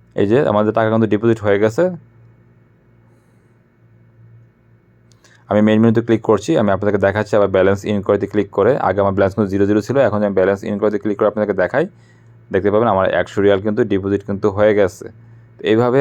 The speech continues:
আপনারা, এই দেখতে পাচ্ছেন হয়ে গেছে কিন্তু। তো এইভাবে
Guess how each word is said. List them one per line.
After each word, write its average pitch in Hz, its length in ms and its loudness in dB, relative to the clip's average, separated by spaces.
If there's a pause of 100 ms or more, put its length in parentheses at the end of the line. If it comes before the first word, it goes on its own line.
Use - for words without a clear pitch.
(120)
আপনারা, 127 280 0 (1600)
এই 98 120 2
দেখতে 95 140 -2
পাচ্ছেন 113 200 -2 (140)
হয়ে 95 160 4
গেছে 92 220 -2
কিন্তু। 90 220 -6
তো - 40 -8 (100)
এইভাবে 127 240 2